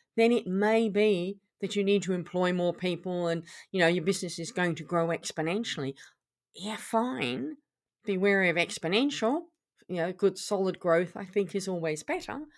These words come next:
But if you've got the systems in place, then exponential growth can work. If you, if you're already systemized and you've got your foundations strong in the first place. But what opportunities are out there?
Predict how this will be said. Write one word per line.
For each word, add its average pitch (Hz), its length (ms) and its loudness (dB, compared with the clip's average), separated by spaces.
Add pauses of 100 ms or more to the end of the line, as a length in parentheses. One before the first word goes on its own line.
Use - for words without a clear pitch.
(440)
But 247 300 -4 (800)
if 185 140 -6
you've 180 100 0
got 196 140 0
the - 80 -6
systems 277 480 -2
in 226 100 2
place, 220 540 2
then 185 200 -2
exponential 196 560 -4
growth 175 300 -2
can 208 260 -4
work. 156 420 -2 (1000)
If 160 120 -14
you, 165 280 -2
if 160 160 -10
you're 170 100 -4
already 185 360 2
systemized 175 760 -2
and 160 100 -4
you've 151 100 -6
got - 200 -6 (340)
your 156 100 -4
foundations 151 920 -2
strong 185 680 -4
in 160 140 -10
the 147 40 -10
first 160 360 -6
place. - 480 -16 (1400)
But - 120 -8
what 285 240 -2
opportunities 233 840 0
are 170 100 0 (100)
out 202 360 -4
there? 139 380 -4